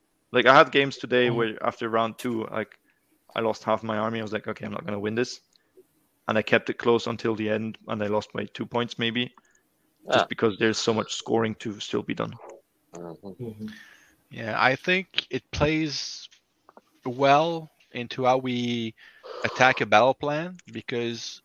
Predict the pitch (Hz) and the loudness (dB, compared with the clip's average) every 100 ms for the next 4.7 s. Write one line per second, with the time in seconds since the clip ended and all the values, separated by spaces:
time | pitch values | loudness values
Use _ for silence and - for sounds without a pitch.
0 | _ 120 117 131 127 107 120 - - 151 | _ -6 -2 -2 0 2 0 -2 -6 -4
1 | 131 113 113 127 117 120 - - - - | -2 -2 -4 -6 -8 -8 -12 -16 -20 -20
2 | _ - 123 120 120 110 107 104 120 120 | _ -10 -4 2 8 8 6 0 2 4
3 | 117 113 110 110 - 123 110 123 117 113 | 4 2 -4 -4 -4 0 0 0 -8 -2
4 | 117 117 - 117 113 110 107 | 0 0 -6 -8 -6 -6 -8